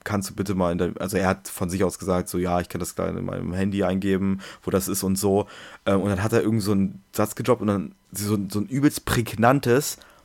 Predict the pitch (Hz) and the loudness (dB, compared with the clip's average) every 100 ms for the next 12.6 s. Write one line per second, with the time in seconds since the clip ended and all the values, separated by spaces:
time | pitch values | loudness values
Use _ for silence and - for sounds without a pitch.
0 | _ _ - 98 104 107 104 110 92 98 | _ _ -4 2 4 4 2 0 0 0
1 | 127 135 120 87 107 101 95 98 - - | 0 0 0 0 0 2 0 -2 -6 -2
2 | 98 104 101 104 92 - - _ - - | 0 0 0 0 0 -4 -10 _ -20 -20
3 | _ - - - 92 82 82 80 82 87 | _ -8 -6 -6 -6 -6 -6 -6 -6 -4
4 | 87 85 - 90 - - - - 226 107 | -4 -2 -4 -4 -4 -4 -4 -2 2 0
5 | - 98 98 92 - - - 101 95 120 | 0 -2 0 -2 -6 -14 -6 -4 -4 -2
6 | 175 196 - 156 190 - - 95 190 - | -2 -2 -4 -2 -4 -2 0 0 -2 -8
7 | - - _ - 101 92 92 101 95 95 | -20 -20 _ -2 0 0 0 0 2 0
8 | - 90 - 95 113 117 135 151 107 - | 0 -4 -4 -2 2 2 4 2 0 0
9 | 151 165 143 - _ _ _ - - 95 | 2 4 2 0 _ _ _ -2 -2 0
10 | - 95 98 98 90 - 107 101 110 104 | 4 4 2 -2 -4 -2 -6 -4 -4 -6
11 | - 123 - - 185 - 123 113 135 - | -6 -8 -4 -2 0 0 -2 -2 -2 -2
12 | - 117 127 - 220 117 | 4 6 6 6 6 6